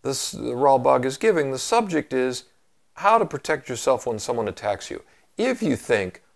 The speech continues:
about someone who comes up and insults you, uh, I mean, imagine just a simple physical illustration. If you go up and push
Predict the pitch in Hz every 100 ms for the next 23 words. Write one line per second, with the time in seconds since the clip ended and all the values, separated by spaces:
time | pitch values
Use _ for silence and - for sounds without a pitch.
0 | _ 107 123 120 - 139 135 120 110 -
1 | 127 117 117 117 - 123 110 101 95 -
2 | 104 - - - - _ _ _ _ _
3 | _ _ _ _ _ _ _ - 151 -
4 | - 160 170 185 214 233 175 156 127 139
5 | - - 120 113 - - 170 147 123 -
6 | 151 127 - 92 90 - 95 95 - -
7 | _ _ _ _ 190 - 233 170 143 135
8 | 139 131 104 92 - - 156 143 -